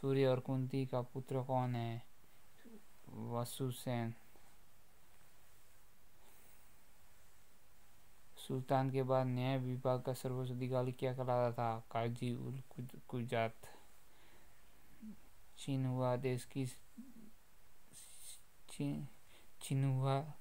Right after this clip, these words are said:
किस देश का न्यूज एजेंसी का नाम है? चीन का। चिनकोना के वृक्ष से कौन सी औषधि बनाई जाती है? कुनैन। साहित्य के लिए नोबेल पुरस्कार जीतने वाले प्रथम अमेरिकन कौन है? टोनी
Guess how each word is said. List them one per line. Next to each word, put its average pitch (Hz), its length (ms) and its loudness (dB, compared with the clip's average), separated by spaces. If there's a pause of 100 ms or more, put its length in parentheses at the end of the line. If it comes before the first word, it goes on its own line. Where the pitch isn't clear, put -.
किस 143 240 -2
देश 139 180 2
का 127 160 2
न्यूज 127 320 4 (280)
एजेंसी 127 460 2
का 123 80 4
नाम 117 280 4
है? 117 80 0
चीन 123 400 0
का। 117 220 -2 (720)
चिनकोना 135 560 4
के 131 80 4
वृक्ष 131 260 4
से 135 140 0
कौन 131 260 4
सी 135 100 2
औषधि 127 360 2
बनाई 120 280 2
जाती 117 360 2
है? 117 400 2 (200)
कुनैन। 113 460 2 (680)
साहित्य 123 480 2
के 131 140 2
लिए 131 260 2
नोबेल 131 380 4
पुरस्कार 131 440 2
जीतने 127 240 2
वाले 127 180 6
प्रथम 127 380 2
अमेरिकन 127 540 0
कौन 127 360 2
है? 120 180 2
टोनी 123 540 0